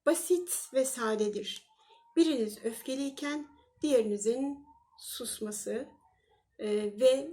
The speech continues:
m, karşı tarafın sakinleşmesini beklemesi gerekiyor. Ha, bu da çok zor bir şey olmasa gerek.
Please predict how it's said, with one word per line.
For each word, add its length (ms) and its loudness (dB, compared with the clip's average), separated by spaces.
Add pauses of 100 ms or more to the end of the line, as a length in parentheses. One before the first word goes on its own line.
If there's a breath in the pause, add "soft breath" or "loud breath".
m, 340 -2
karşı 380 2
tarafın 300 -2
sakinleşmesini 1300 -4
beklemesi 560 -6
gerekiyor. 540 -8 (560 soft breath)
Ha, 180 -8
bu 80 -6
da 100 6
çok 220 -4
zor 300 0
bir 40 -2
şey 280 0
olmasa 420 -2
gerek. 500 -8